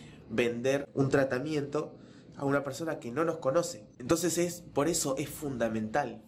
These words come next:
que podamos crear contenido, atraerlos,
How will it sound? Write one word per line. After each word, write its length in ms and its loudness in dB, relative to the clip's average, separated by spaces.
que 120 -6
podamos 640 0
crear 280 4
contenido, 640 -4
atraerlos, 880 0